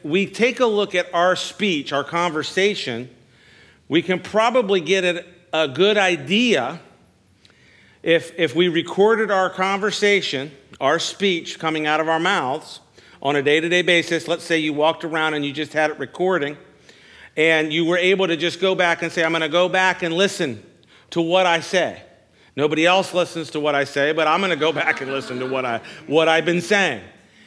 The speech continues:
And here's what it would reveal. Our conversation would reveal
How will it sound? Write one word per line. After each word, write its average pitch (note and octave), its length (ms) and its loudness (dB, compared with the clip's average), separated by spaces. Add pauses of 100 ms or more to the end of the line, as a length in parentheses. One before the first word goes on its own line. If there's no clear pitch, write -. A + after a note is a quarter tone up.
(280)
And F#3 280 2
here's G#3 480 2
what F#3+ 240 2
it F#3 120 -4
would F3+ 140 2
reveal. F3 560 2 (1300)
Our F3+ 220 4
conversation G3 1080 0
would D#3 200 0
reveal D3 760 0